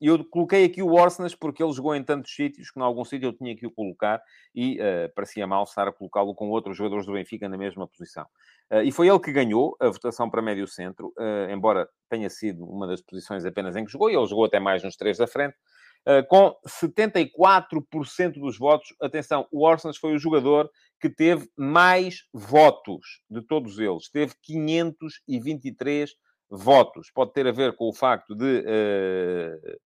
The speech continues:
a concorrência, se calhar, não ser aquela que se esperaria, mas foi quem teve mais votos. Isto, para mim, vou dizer-vos, é um fenómeno pouco menos do que inexplicável, porque não acho de todo que o Orsnes tenha sido o melhor jogador da Liga. Mas, enfim,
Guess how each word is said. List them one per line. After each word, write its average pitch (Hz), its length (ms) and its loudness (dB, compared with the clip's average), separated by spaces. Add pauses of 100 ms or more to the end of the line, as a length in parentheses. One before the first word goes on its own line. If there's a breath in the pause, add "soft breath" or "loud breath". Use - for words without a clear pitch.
(320)
a 113 120 -4
concorrência, 123 600 -4
se - 100 -20
calhar, 107 320 -2
não 95 160 -10
ser 98 240 -6
aquela 95 380 -2
que - 60 -20
se - 80 -20
esperaria, 202 560 -2
mas 147 320 -8 (120)
foi 131 200 -8
quem 113 160 -10
teve 135 360 -6
mais 113 380 -2
votos. 113 320 -2
Isto, 123 160 -14
para 107 140 -12
mim, 123 140 -6
vou 127 120 -6
dizer-vos, 123 460 -4
é 127 40 -8
um 120 100 -4
fenómeno 135 380 -4 (540)
pouco 180 240 -2
menos 185 220 -4
do 165 100 -4
que 170 80 -10
inexplicável, 135 800 -4
porque 92 200 -16
não 110 100 -2
acho 113 180 -2
de 117 80 -8
todo 123 240 -4
que - 100 -14
o 104 40 -4
Orsnes 110 340 -2
tenha 107 160 -10
sido 127 220 -10
o - 20 -4
melhor 110 220 -2
jogador 113 340 -4
da - 0 -
Liga. 90 340 -6
Mas, 165 300 -12 (100)
enfim, - 240 -18